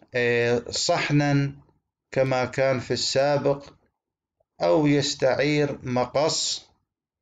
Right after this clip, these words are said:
أو يستعير حاجة من الحاجات المنزلية يستخدمها، ثم بعد ذلك يعيدها مرة أخرى لصاحبها.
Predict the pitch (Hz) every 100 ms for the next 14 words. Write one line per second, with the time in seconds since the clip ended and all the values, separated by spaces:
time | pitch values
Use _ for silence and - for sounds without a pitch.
0 | _ _ _ _ - 170 165 156 151 -
1 | 143 135 135 156 156 156 131 - _ _
2 | _ - 151 160 156 143 143 139 135 127
3 | - 131 131 123 139 147 143 131 127 127
4 | 123 123 127 139 143 139 143 - _ _
5 | _ _ _ - 170 160 - 147 147 139
6 | 151 147 139 139 143 143 - _ _ _
7 | - - 185 160 143 143 139 135 127 135
8 | 143 139 135 139 131 131 123 139 135 131
9 | 127 127 127 143 139 139 127 127 120 127
10 | - 131 127 120 110 120 113 - 101 101
11 | 95 82